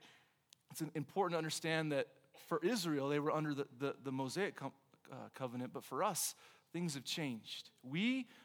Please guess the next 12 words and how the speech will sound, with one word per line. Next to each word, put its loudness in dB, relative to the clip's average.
are 2
here 0
after 4
the 0
life, 2
death, 2
and -4
resurrection -2
of -10
Jesus, -6
and -6
so 0